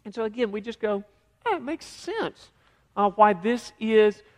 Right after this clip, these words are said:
maybe more prominent in our day and age, uh, than in others." So there's generalized anxiety and then situational depression. Uh, this is just depression that is proportional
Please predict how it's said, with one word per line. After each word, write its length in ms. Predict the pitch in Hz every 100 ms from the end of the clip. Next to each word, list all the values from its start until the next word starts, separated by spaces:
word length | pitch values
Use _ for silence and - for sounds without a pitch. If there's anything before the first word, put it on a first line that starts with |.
| _
maybe 320 | 196 214 220 208
more 400 | 185 208 262 277
prominent 680 | - 180 160 151 156 180 -
in 180 | 190
our 160 | 180 202
day 280 | 202 190 180
and 100 | 147
age, 420 | 131 139 170 - _ _ _
uh, 200 | 190 190
than 260 | 185 202 208
in 120 | 202
others." 460 | 226 208 127 - _ _ _ _ _ _ _ _ _ _ _ _ _ _ _ _ _ _ _ _ _ _ _ _ _
So 140 | -
there's 200 | 160 165
generalized 580 | - 175 190 196 196 202
anxiety 520 | 214 180 139 139 180
and 100 | 220
then 80 | 226
situational 680 | - 220 240 240 - 247 233
depression. 560 | 247 262 247 - 135 131 _ _ _ _ _ _ _ _
Uh, 100 | 262
this 240 | 247 302 -
is 120 | -
just 340 | 220 214 - _ _ _
depression 680 | 202 185 - 226 233 - 233
that 140 | 202 185
is 120 | 180
proportional 880 | - 180 - - 185 175 233 240